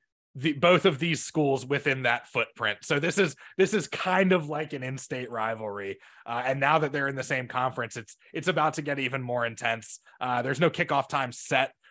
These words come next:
for this game yet, but I got to assume that it's gonna be a night game, uh, because Marshall and <clears throat> Appalachian State are picked, uh, top two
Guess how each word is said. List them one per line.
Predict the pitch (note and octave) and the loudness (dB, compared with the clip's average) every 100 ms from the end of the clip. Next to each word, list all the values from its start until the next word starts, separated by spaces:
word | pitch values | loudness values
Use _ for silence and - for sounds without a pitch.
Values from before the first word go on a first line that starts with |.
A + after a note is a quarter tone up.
| _ | _
for | D#3 | -4
this | D3 C3+ | -4 -4
game | C3+ C3+ | -4 -4
yet, | C#3 C3+ | -4 -4
but | B2+ | 0
I | B2+ | -2
got | B2 A#2 A#2+ | 0 2 2
to | A#2 | 2
assume | A2 - A2+ A2+ | -2 -2 -4 -2
that | A2 | -4
it's | A2 - | -4 -8
gonna | A#2+ A2 | -8 -6
be | A2 | -6
a | G2+ | -4
night | G2 G#2+ A2 | -4 -4 -4
game, | G#2+ A2 G#2 _ _ - | -6 -6 -10 _ _ -6
uh, | G#2+ G#2 | -4 -4
because | A2 A#2+ G#2 - | -6 -8 -10 -14
Marshall | B2+ B2+ B2 C3 D3 A#2+ A#2 _ _ | -18 -8 -4 -4 -4 -4 -6 _ _
and | B2 A#2+ A#2 A#2 - - | -8 -8 -8 -12 -10 -12
<clears throat> | _ - | _ -4
Appalachian | C3 C3 B2+ B2 A#2+ | -2 2 2 2 -2
State | - - B2 B2 _ _ - | -6 0 0 -2 _ _ -6
are | A#2+ | -4
picked, | - B2+ - - _ _ - | 0 0 0 -8 _ _ -2
uh, | A2+ A2 | 0 0
top | A2 C3 A#2 - | 0 0 0 -4
two | C3+ A2+ | -2 -2